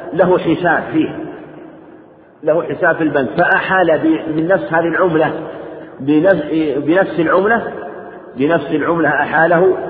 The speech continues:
أحال، طلب من البنك أن يسدد له شيء من المال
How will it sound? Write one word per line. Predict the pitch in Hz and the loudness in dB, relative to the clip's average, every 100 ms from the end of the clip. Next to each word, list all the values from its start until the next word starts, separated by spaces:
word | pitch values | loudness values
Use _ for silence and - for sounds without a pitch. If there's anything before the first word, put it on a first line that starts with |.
| - - | -8 -2
أحال، | 139 156 170 - - - - | 0 2 2 2 -6 -10 0
طلب | 185 175 | 4 4
من | 165 170 | 2 0
البنك | 165 160 170 139 147 - - - - - 143 | 2 2 0 -2 -8 -10 -14 -16 -18 -8 0
أن | 160 160 | 0 2
يسدد | 156 - 156 - 175 - 151 143 | 0 2 0 2 0 0 -2 0
له | 147 - - - - - - | 0 -2 -8 -12 -14 -16 -2
شيء | 170 156 | 0 2
من | 160 156 | 0 0
المال | 151 147 156 185 | 0 2 4 2